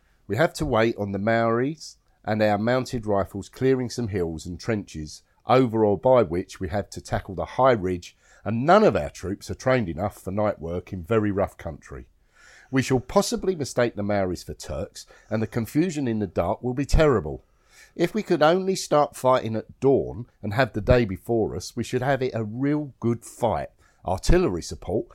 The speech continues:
and seeing what to do and when to go would be a treat. Still, it's not for me to decide.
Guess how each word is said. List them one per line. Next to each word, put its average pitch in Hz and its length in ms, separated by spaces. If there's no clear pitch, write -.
and 110 140
seeing 135 340
what 160 200
to - 120
do 104 320
and 101 140
when 135 200
to 92 100
go 87 240
would 110 240
be 131 120
a 131 60
treat. 139 440
Still, 104 420
it's - 160
not - 240
for 190 80
me 165 220
to 151 140
decide. - 600